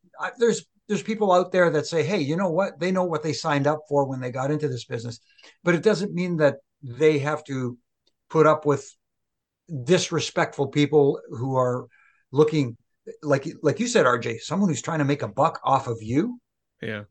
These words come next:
Speaker 1: by having you sign certain, you know, articles that they want to resell.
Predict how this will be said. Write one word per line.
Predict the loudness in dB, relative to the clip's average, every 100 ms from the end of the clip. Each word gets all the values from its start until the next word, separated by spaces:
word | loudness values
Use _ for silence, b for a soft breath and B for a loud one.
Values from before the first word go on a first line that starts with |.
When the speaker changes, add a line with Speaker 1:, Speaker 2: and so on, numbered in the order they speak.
| _ _ _
Speaker 1:
by | -2
having | 0 2 0
you | -2
sign | -4 -2 0 0 -2
certain, | -6 -6 -6 -8 -6 -8 -10 _ _ -20 -14
you | -8
know, | -6 -8 -4
articles | 2 4 4 0 -6
that | -6 -6
they | -4
want | -2 -2
to |
resell. | -4 -4 -4 -4 -4